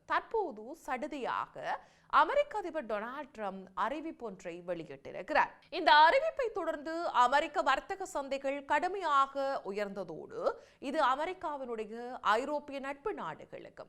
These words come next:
ஓரளவு நிம்மதியை அளிக்கக்கூடும் என்று சர்வதேச ஊடகங்கள் தெரிவித்திருந்தன. இருப்பினும் இந்த விடயத்தில் இன்னும் செய்ய வேண்டிய பணிகள் நிறைய இருப்பதாக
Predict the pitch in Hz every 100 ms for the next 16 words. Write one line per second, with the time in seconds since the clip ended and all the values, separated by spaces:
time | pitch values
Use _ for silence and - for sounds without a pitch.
0 | - 226 285 302 294 254 277 320 494 554
1 | 494 330 339 294 - 233 277 311 311 302
2 | 262 262 247 226 202 208 208 208 - -
3 | - 349 339 415 415 359 349 302 269 269
4 | 262 254 233 220 220 220 247 202 170 165
5 | 156 151 269 233 - _ _ _ - 339
6 | 554 554 539 427 466 - 269 254 277 285
7 | 330 247 - 156 165 440 - _ - 277
8 | 381 571 494 494 508 - 320 311 453 403
9 | 381 330 294 294 254 254 254 285 294 -
10 | 202 254 320 311 233 254 339 339 196 95
11 | - 160